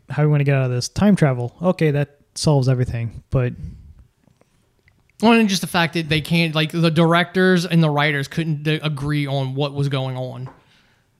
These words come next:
Speaker 2: with the time travel.
Speaker 1: Yes.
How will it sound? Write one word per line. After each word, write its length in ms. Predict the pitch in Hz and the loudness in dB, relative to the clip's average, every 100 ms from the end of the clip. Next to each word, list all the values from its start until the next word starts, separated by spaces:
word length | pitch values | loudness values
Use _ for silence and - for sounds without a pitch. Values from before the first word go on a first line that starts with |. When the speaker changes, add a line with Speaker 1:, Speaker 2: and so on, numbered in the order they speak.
| _ _ _ _ _ _ - | _ _ _ _ _ _ -10
Speaker 2:
with 100 | 160 | -8
the 80 | 143 | -6
time 280 | 135 127 131 | -6 -6 -6
travel. 500 | 123 127 131 139 - _ _ _ _ _ _ _ - | -10 -14 -16 -20 -20 _ _ _ _ _ _ _ -6
Speaker 1:
Yes. 480 | 151 151 123 - | 2 2 2 -2